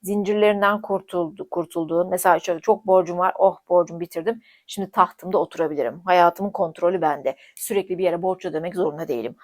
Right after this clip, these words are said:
Aynı buna benzer bir enerjiyle o beklediğin enerji, şifalanma, kutlama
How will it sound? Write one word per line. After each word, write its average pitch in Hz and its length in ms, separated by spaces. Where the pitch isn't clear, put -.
Aynı 214 440
buna 185 220
benzer 147 440
bir 196 100
enerjiyle 131 880
o 156 80
beklediğin 180 540
enerji, 135 500
şifalanma, 147 840
kutlama 151 560